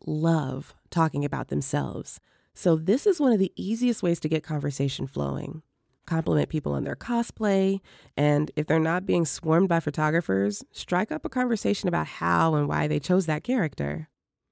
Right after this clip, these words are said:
Talk to the artists in the dealer room about their pieces, and most importantly, join panels that encourage their participants to interact with each other,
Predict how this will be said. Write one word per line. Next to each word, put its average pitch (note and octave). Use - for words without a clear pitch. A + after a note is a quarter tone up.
Talk F3
to G3
the D#3+
artists E3+
in E3
the C#3+
dealer G3
room F#3+
about D3
their C3+
pieces, G#3+
and E3+
most F3
importantly, D#3
join B3+
panels E3
that D#3
encourage E3
their D3+
participants D3
to -
interact C#3
with C3+
each C#3
other, -